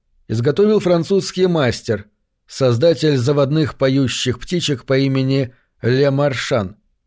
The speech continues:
изготовил в виде музыкальной шкатулки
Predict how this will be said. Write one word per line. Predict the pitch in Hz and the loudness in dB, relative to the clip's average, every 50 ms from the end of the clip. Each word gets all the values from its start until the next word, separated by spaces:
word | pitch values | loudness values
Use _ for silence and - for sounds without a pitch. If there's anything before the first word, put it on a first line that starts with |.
| _ _ _ _ | _ _ _ _
изготовил | - 117 120 123 123 131 120 160 170 175 156 147 135 | -4 -2 0 0 0 0 2 2 2 2 2 2 2
в | 120 | 2
виде | 127 143 135 131 147 143 | 0 0 0 0 0 0
музыкальной | 131 135 135 127 135 110 139 139 135 131 127 123 | 0 0 0 0 0 0 2 2 2 2 0 0
шкатулки | - - - 120 117 165 170 160 - 170 165 151 | -2 -2 -2 -2 0 2 0 2 2 2 0 -2